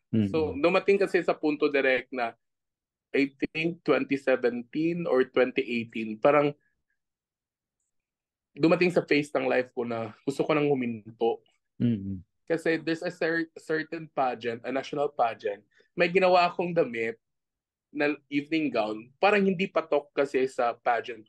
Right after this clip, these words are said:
Speaker 2: world. So, nabash ako direct na parang sinabihan na, "Ano ba yan? Ba't, ba't, ba't yung designer yung kinuha nyo? Marami naman designer for Cagayan de Oro na kayang gawin. Tingnan
Speaker 1: Mm-hmm.
Speaker 2: nyo, parang pariotic yung design," ganun.
Speaker 1: Naku,
Speaker 2: Parang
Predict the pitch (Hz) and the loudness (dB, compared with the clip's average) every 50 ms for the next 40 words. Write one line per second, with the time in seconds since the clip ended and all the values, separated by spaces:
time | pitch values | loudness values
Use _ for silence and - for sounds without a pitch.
0 | - 113 107 104 107 104 107 104 101 101 _ _ _ _ _ _ _ _ _ _ | -10 -8 -6 -4 -4 -4 -4 -6 -8 _ _ _ _ _ _ _ _ _ _ _
1 | _ _ _ _ _ _ _ _ - - - - - _ _ - 170 170 170 165 | _ _ _ _ _ _ _ _ -20 -20 -20 -20 -20 _ _ 0 2 4 4 2
2 | 147 - - 165 - 147 143 - - 131 127 - 127 113 117 117 120 120 117 127 | 0 0 0 0 0 0 0 -2 -4 -2 -2 -2 0 0 2 2 0 0 0 -2
3 | 120 117 - 135 135 135 135 - 131 123 117 120 127 127 123 120 120 113 117 - | -2 0 0 0 0 0 -2 -2 -2 -2 -2 -2 -4 -4 -4 -4 -6 -8 -6 -2
4 | - 175 196 - 202 185 170 170 180 190 190 185 175 160 170 170 170 - _ - | 0 0 0 0 0 0 0 0 0 0 -2 -2 -4 -4 -4 -4 -4 -8 _ -10
5 | 135 151 160 156 - _ _ - 131 139 156 156 - _ 147 147 151 151 147 139 | -8 -6 -6 -6 -10 _ _ -6 -2 -2 -2 -2 -4 _ 0 2 2 2 2 2
6 | 135 127 139 135 131 131 131 135 135 131 127 123 127 - 127 120 120 117 117 120 | 2 2 2 2 0 0 0 -2 -4 -4 -6 -8 -8 -10 -10 -8 -6 -2 0 2
7 | 113 117 117 120 120 123 131 131 131 131 131 - - _ _ _ _ _ _ _ | 2 2 0 0 0 2 2 2 4 2 2 0 -2 _ _ _ _ _ _ _
8 | _ - 117 131 131 139 147 156 151 151 147 147 143 135 131 127 135 127 127 131 | _ 0 2 4 4 4 4 2 2 0 -2 -2 -2 -2 -2 -2 -2 -2 -2 -2
9 | 127 127 - 123 113 - 117 113 120 117 113 113 113 113 113 120 120 123 123 120 | -4 -4 -6 -6 -6 -6 -6 -4 -2 -2 -2 -4 -6 -4 -2 0 0 0 0 -2
10 | 110 113 110 - - 123 117 117 117 113 107 113 110 104 113 123 139 135 127 127 | -2 -4 -8 -6 -4 -4 -4 -4 -4 -6 -6 -6 -4 -2 0 0 0 0 0 -4
11 | - _ _ _ - 120 151 120 113 - - 165 160 160 151 - - 139 135 135 | -10 _ _ _ -2 0 0 2 2 0 0 0 -2 -2 -2 -2 -2 -4 -4 -4
12 | 135 127 120 135 127 123 120 123 127 127 127 - - - _ - 135 123 117 117 | -6 -6 -4 -4 -4 -2 -2 -2 -2 -4 -4 -6 -12 -16 _ -12 -10 -8 -6 -6
13 | 113 110 110 123 139 147 147 143 139 131 123 135 135 135 131 135 120 120 - _ | -6 -2 0 2 2 4 4 4 4 4 2 2 2 2 0 -2 -2 -2 -6 _
14 | _ _ - 110 110 170 185 190 185 | _ _ 0 2 4 4 4 4 2